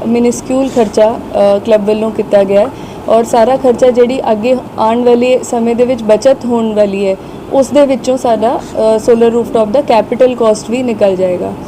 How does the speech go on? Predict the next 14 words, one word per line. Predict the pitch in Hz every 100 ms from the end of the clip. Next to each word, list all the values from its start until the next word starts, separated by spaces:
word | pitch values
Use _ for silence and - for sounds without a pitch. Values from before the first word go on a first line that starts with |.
| - - - - -
ਸਾਡੀ | 254 262
ਕੋਸ਼ਿਸ਼ | 285 277 262 320 311
ਇਹ | 285
ਹੈ | 269 277
ਕਿ | 277 294
ਹਰ | 233 233 247
ਘਰ | 269 277 254
ਇੱਕ | - 254 254
micro | 247 233 254 233
producer | 254 233 226 262 254
of | 247 254
electricity | 233 214 233 247 233 233
ਬਣੇ। | 208 202 202 - - - -
ਜਦੋਂ | 214 226 262 277 277